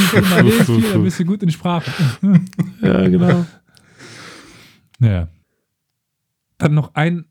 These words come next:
Speaker 1: kurioser Fall, bevor ich noch für ein kleines Sprachrätsel eingehe. Kara Benemsi muss an mehreren Stellen die Sura al-Kafirun zitieren. Die kann er auch, aber nur auf Deutsch.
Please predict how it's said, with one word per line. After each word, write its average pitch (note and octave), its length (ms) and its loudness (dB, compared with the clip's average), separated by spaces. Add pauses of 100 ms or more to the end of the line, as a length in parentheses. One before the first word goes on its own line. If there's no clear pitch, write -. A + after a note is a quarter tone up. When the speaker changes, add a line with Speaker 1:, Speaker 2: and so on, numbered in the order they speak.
(280)
Speaker 1:
kurioser C#3+ 560 0
Fall, D3+ 400 -2
bevor C3+ 340 -4
ich B2+ 80 -4
noch C#3 80 -4
für B2+ 80 -2
ein A#2+ 60 -2
kleines A#2+ 360 -4
Sprachrätsel A2 840 -6
eingehe. G2 600 -4 (1700)
Kara E3+ 240 0
Benemsi D#3+ 540 0
muss D3+ 180 0
an A#2+ 140 -4
mehreren D3 340 -2
Stellen C#3+ 540 -4
die B2 280 -4
Sura D3 640 -4
al-Kafirun C3+ 1500 -2
zitieren. F#2+ 680 -6 (1400)
Die C#3 80 -2
kann G3 260 -2
er A2 160 0
auch, E2+ 280 -10 (580)
aber C#3 240 0
nur A#2 140 -2
auf - 120 -12
Deutsch. A#2+ 420 -2